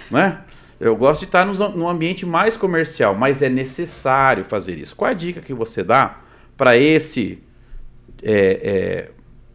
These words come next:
comportamento, pra essas pessoas que adotam essa postura de fugir da, dessa parte técnica, financeira, controles e métodos? Qual é a grande dica que você dá pra ajudar essas pessoas a quebrar esse paradigma aí?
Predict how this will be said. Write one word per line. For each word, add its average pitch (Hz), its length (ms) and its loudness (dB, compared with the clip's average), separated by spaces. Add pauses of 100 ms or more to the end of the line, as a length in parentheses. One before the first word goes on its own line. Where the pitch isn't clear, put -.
(460)
comportamento, 135 720 2
pra 143 120 0
essas 156 200 -2
pessoas 127 380 -4
que - 120 -2
adotam 151 300 4
essa 143 140 -4
postura 131 300 -6
de 143 80 -8
fugir 147 380 -4
da, 147 120 2
dessa 135 320 -4
parte 120 460 -6 (520)
técnica, 123 540 2
financeira, 113 680 -2
controles 110 600 -2
e 104 60 -8
métodos? 90 300 -6
Qual 185 140 2
é 190 60 2
a 170 40 2
grande 143 340 0
dica 117 240 -8
que - 100 -20
você 113 120 -2
dá 101 280 2 (220)
pra 135 100 4
ajudar 127 200 4
essas 123 180 -4
pessoas 113 380 0
a 117 60 0
quebrar 104 280 0
esse 104 120 -6
paradigma 87 600 -4
aí? - 60 -20